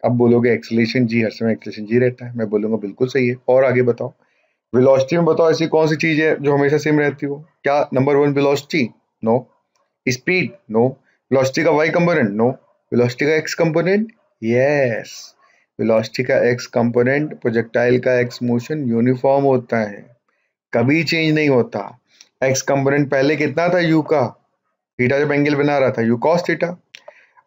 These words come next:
अब वी जो है यहाँ पे, इसका भी एक्स कंपोनेंट वही होगा क्योंकि एक्स कंपोनेंट तो कभी चेंज नहीं हुआ, but इसका एक्स कंपोनेंट होगा वी cos नाइंटी माइनस theta। cos नाइंटी माइनस theta sin theta होता है, तो u cos theta is equal to v sin theta।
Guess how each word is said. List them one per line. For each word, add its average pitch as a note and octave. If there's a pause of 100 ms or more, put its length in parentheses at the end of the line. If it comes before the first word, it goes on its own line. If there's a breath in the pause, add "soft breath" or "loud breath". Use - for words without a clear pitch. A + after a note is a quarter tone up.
अब C3 (100)
वी F3+
जो F3+
है B2+ (120)
यहाँ B2+
पे, C3+ (540)
इसका C#3+
भी E3
एक्स D3+
कंपोनेंट E3
वही D#3
होगा F3+
क्योंकि D#3
एक्स B2+
कंपोनेंट C#3
तो D3+
कभी D3+
चेंज G3+
नहीं F#3+
हुआ, F3
but C#3+
इसका C#3+
एक्स E3
कंपोनेंट D#3+
होगा E3
वी D3
cos F#3
नाइंटी G3
माइनस F#3+
theta। E3 (720)
cos F3
नाइंटी F3+
माइनस F3+
theta D3+
sin D#3+
theta F#3+
होता F3+
है, E3
तो D#3
u C#3+
cos E3
theta D#3+
is D3
equal D3
to C#3+
v F#3
sin F#3+
theta। F3